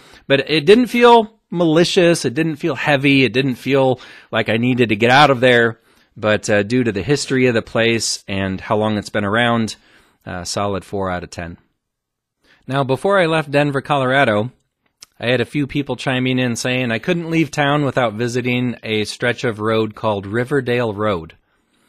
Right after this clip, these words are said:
Now, I did a little bit of research, and this is an eleven-mile stretch of winding road that connects the areas of Thornton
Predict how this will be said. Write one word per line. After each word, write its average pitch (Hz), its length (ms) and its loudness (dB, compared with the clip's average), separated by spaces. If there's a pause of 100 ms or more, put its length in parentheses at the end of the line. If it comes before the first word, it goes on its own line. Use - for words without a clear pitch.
(280)
Now, 107 80 -4
I 107 60 0
did 123 160 0
a 127 60 -2
little 135 180 0
bit 113 120 0
of 110 80 0
research, 147 720 0
and 117 440 -2 (540)
this 120 240 -4
is 127 200 0
an 120 100 -2
eleven-mile 135 880 0
stretch 127 360 -2
of 110 140 0
winding 120 460 -2
road 107 280 0
that 101 200 -6
connects 110 440 -6
the - 160 -10
areas 107 460 0
of 95 100 -4
Thornton 143 680 -4